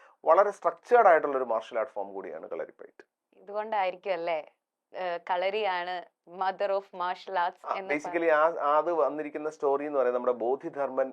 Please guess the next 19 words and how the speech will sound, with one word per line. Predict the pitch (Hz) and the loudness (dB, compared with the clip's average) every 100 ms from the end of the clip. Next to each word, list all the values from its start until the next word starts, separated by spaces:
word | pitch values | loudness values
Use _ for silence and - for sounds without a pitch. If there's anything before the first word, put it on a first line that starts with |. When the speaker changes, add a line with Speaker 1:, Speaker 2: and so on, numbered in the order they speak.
| - | -10
Speaker 1:
എന്ന് | 117 120 | -8 -6
പറയുന്ന | 117 117 117 | -4 -4 0
ക്യാരക്ടറിനെ | 117 110 - 113 113 | 2 2 0 -10 -10
കുറിച്ച് | 110 107 | -10 -12
കേട്ടിട്ടുണ്ടോ? | 101 95 92 87 226 | -10 -10 -10 -6 -4
Speaker 2:
കേട്ടിട്ടുണ്ട്. | - 123 123 | 0 2 6
Speaker 1:
ഏഴാം | 131 - | 6 4
അറിവില്. | 220 110 208 | -4 -4 2
Speaker 2:
യെസ്, | 214 214 196 | 2 2 -4
ഏഴാം | 190 190 190 | 0 -2 -2
അറിവില്. | 185 180 180 | -4 -4 0
Speaker 1:
ആ | 123 | 0
സിനിമയിലൂടെയാണ് | 127 123 131 135 135 131 | 0 -4 -2 0 2 2
അദ്ദേഹം | 123 123 123 | 2 -2 -6
വീണ്ടും | 120 131 135 | -8 -6 -2
ലൈം | 120 113 | -2 -2
ലൈറ്റിലേക്ക് | 110 101 101 | -6 -6 -6
Speaker 2:
അതെ. | 95 | -6
Speaker 1:
വന്നത്. | 82 67 - | -8 -12 -20